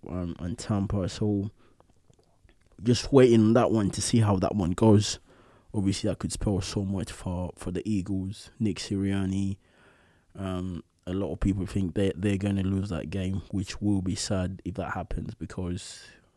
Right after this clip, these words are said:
remember, this is a team that played in Super Bowl last year. They were favored to win the Super Bowl. For them to, um,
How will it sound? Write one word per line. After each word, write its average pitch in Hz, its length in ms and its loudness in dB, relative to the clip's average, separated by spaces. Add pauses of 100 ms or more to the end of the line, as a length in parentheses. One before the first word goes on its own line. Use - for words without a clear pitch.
(300)
remember, 92 400 -2
this 95 200 -4
is 92 80 -2
a 90 40 -6
team 98 300 -4
that 85 140 -8
played 101 260 -2
in 95 140 -2
Super - 240 -8
Bowl 95 320 -2
last 82 280 -6
year. 98 260 -2 (640)
They 92 80 -8
were 80 100 -6
favored 107 580 4
to 90 140 -4
win 92 140 -2
the 101 60 -4
Super - 300 -8
Bowl. 87 320 -8 (580)
For - 160 -8
them 101 260 0
to, 90 300 -4
um, 90 320 -4